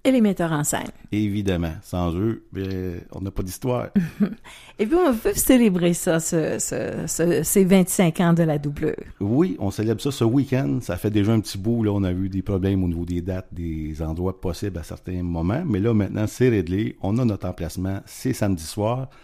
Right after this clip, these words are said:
Speaker 2: Ça se passe au restaurant Tracy dès dix-neuf heures trente.
Speaker 1: OK.
Speaker 2: On va avoir plusieurs comédiens qui vont être sur place, évidemment. Des techniciens, des gens qui ont été, euh, de près ou de loin associés au théâtre.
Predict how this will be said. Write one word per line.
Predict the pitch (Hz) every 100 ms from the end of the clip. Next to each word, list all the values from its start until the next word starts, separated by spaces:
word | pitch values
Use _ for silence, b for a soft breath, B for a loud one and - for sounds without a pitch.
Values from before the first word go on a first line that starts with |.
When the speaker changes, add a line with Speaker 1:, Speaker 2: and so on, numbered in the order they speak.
| b b -
Speaker 2:
Ça | - 87
se |
passe | - 95 87
au |
restaurant | 85 87 90 87
Tracy | - 87 - 131 - -
dès | 85 117
dix-neuf | 98 87 95 90
heures | 87
trente. | - 135 160 -
Speaker 1:
OK. | 180 - 170 202 302 -
Speaker 2:
On | -
va | -
avoir | 87
plusieurs | - 95 92 98
comédiens | 92 87 82 85 90
qui | -
vont | 82
être | 78
sur | -
place, | - - 131 - - _ - 82
évidemment. | 78 80 - 135 b b b
Des | 80 82
techniciens, | - 98 82 - 120 127
des | 98 80
gens | 85 92
qui | 92
ont | 85
été, | - 92 92 90
euh, | 80 76
de | 80
près | 87 107
ou | 113
de | 98
loin | 87 87 98 95
associés | 87 82 -
au | 95
théâtre. | 87 90 156